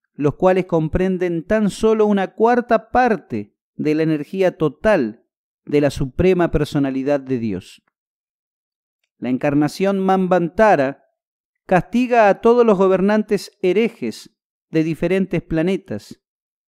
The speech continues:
con tanto poder como el de la Suprema Personalidad de Dios, quien castiga a los herejes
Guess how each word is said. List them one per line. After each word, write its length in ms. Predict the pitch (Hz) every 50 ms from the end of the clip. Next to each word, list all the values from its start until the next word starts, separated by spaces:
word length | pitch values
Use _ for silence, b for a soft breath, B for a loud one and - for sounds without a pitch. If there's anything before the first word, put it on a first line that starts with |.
| _ _ _ _ _ _ _ _
con 260 | - 156 156 160 147
tanto 420 | - 220 233 233 226 226 226 202
poder 460 | 175 185 185 190 202 214 214 208 - _ _ _ _ _ _ _ _ _
como 260 | - 170 165 175 170
el 100 | 165 160
de 100 | 170 170
la 80 | 165
Suprema 540 | 147 - - 151 143 - 208 226 220 214 196
Personalidad 680 | - 180 160 - - 175 165 160 156 156 151 180 185 180
de 160 | 151 156 165
Dios, 480 | 156 156 123 98 101 - - - _ _ _ _ _ _ _ _ _ _ _ _ _ _ _ _ _
quien 260 | _ 180 185 190 180
castiga 520 | - 190 160 - - - 208 214 208 208
a 40 | 180
los 200 | 170 170 - -
herejes 640 | 139 120 214 220 - - - 113 101 - - _ _